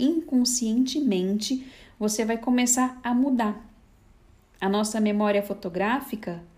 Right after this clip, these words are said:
do escrever. Aham, por isso que eu falei do papel e caneta, gente. Escrever um diário alimentar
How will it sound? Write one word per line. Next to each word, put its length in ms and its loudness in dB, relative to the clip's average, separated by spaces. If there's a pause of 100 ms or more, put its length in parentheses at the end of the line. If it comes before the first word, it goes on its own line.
(560)
do 220 -4 (100)
escrever. 1080 2 (520)
Aham, 540 -4
por 140 -2
isso 120 0
que 60 -2
eu 60 -2
falei 240 -2
do 80 -6
papel 340 -2
e 40 -2
caneta, 500 0
gente. 360 -6 (460)
Escrever 1120 2
um 100 6
diário 460 2
alimentar 880 -4